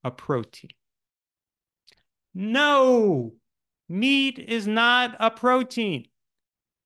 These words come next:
It's roughly half protein and half fat.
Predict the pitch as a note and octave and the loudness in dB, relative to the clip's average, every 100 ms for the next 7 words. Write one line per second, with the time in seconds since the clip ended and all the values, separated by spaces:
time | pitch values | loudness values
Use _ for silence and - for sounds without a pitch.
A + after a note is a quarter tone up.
0 | - G3+ - A3+ A#3 A#3 A3+ G3+ D#3 G#3+ | -12 -10 -2 0 0 0 -2 0 -2 -2
1 | A#3+ A#3+ _ A3 G#3 G#3 G#3+ G#3+ G#3 F3 | -2 -4 _ -2 -2 -4 -8 -8 -6 -6
2 | D3 G3 G3 - - A3+ G#3 D#3 - | -6 -6 -8 -12 -6 -2 -2 -4 -6